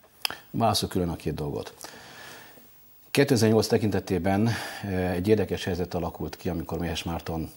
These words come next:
eh, lemondott, hiszen azt megelőzően a Kulturális Bizottság jóváhagyta a kétezer-nyolcas programokat.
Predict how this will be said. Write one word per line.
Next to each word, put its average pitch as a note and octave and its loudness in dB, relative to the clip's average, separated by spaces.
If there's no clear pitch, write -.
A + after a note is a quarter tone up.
eh, D#2+ -6
lemondott, A2 2
hiszen F#2 -2
azt - -4
megelőzően F2 -2
a E2 -4
Kulturális F2 -4
Bizottság E2+ -4
jóváhagyta F2 0
a D2+ -10
kétezer-nyolcas F2 -6
programokat. D2 -8